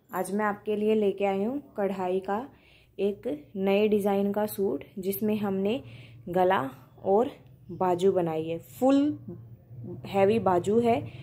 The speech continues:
और फुल हैवी गला रहेगा हमारा। पैरेट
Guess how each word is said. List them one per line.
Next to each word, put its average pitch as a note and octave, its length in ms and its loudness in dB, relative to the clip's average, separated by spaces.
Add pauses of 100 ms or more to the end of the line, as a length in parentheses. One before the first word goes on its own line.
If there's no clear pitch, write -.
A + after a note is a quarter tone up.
(380)
और G3+ 260 6
फुल A#3+ 300 0
हैवी G#3+ 440 0 (580)
गला F3+ 340 6
रहेगा F#3 440 2
हमारा। G3 480 2 (1200)
पैरेट G#3+ 420 4